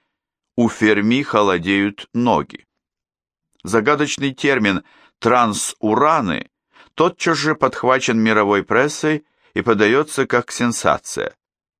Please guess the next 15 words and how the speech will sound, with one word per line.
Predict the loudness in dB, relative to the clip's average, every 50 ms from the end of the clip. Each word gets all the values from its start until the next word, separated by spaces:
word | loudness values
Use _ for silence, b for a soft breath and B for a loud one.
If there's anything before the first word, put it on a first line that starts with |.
| _ _ _ _ _ _
«Сам | -18 -10 -2 0 2 2 2 2 0
бы | 0 0 -2 -2 0 2
он», | 2 2 2 2 -2 -6 -14 _ _ _ _ _ _ _ _ -4
говорит | -2 0 0 0 0 -2 -4 -4
Ферми | -4 -4 -2 -2 -2 -2 -2 0 0
на | 0 -2 -2
срочном | -2 -2 -2 -2 -2 -2 -4 -6 -8 -8
совещании | -6 -6 -6 -6 -6 -4 -2 -2 -2 0 0 -2 -2 -2 -2 -4
со | -4 -8 -10
своим | -6 -4 -4 -2 -2 -4
институтским | -6 -8 -10 -16 -20 -14 -12 -12 -12 -10 -10 -8 -8 -6
шефом, | -4 -2 -2 0 0 -2 -4 -4 -8 _ _ _ _ _ _ _ _ _ _ _
«не | -4 0 0 2 2
рискнул | 2 0 0 -2 -6 -6 -2 0 0 0 -2
сделать | -2 -2 0 2 2 2 0 -2 b